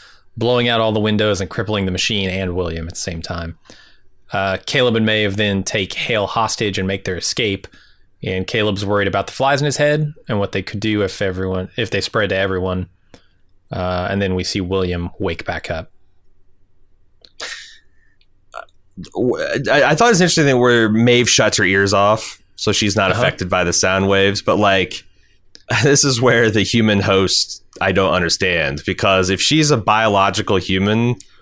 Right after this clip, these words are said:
Speaker 2: what does shutting her ears off even mean? Is her brain not processing it? Because though, if, if those are deafening people, and, like,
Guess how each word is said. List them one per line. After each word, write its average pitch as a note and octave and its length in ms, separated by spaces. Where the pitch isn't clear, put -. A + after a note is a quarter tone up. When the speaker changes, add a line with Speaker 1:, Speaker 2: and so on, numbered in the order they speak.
Speaker 2:
what F3+ 160
does G4+ 120
shutting C#3+ 420
her A#2+ 80
ears A2 340
off G2 280
even F#2 320
mean? E2 320
Is D#2+ 200
her A#2+ 100
brain A2+ 380
not A#2 220
processing D3+ 640
it? F#3 200
Because A2 760
though, D#3 420
if, C3+ 160
if A2+ 180
those D3+ 240
are C3 80
deafening A#2 560
people, G2+ 720
and, F#2+ 260
like, F#2 460